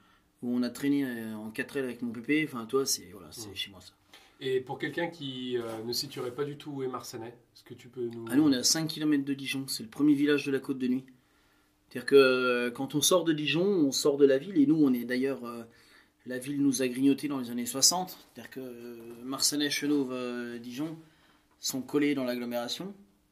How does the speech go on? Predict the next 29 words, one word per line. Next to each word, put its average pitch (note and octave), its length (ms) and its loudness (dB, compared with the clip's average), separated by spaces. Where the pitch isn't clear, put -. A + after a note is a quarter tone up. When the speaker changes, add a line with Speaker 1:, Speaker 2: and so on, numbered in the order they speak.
Speaker 1:
Par B2 160 -6
contre, F#3 300 -4
euh, C3 80 0
d'un C3+ 240 0
seul E3 200 2
coup, F#3 200 -12
on, D3 400 0
on C#3 140 -2
sort D#3+ 280 4
des D3+ 100 6
baraques C#3+ 440 2
et B2+ 400 -6
on B2 200 -6
arrive, C3+ 380 -6
euh, A#2 160 -10
on A2+ 100 -8
arrive, B2+ 300 -10
euh, A#2 100 -12
bah, G2 180 -18
dans G2+ 120 -20
les G#2 100 -20
vignes. C3 240 -12
On B2 80 -10
démarre C#3 340 0
vraiment C#3 240 -2
la B2+ 100 -4
côte D#3 220 -4
chez - 140 -8
nous. B2 120 -8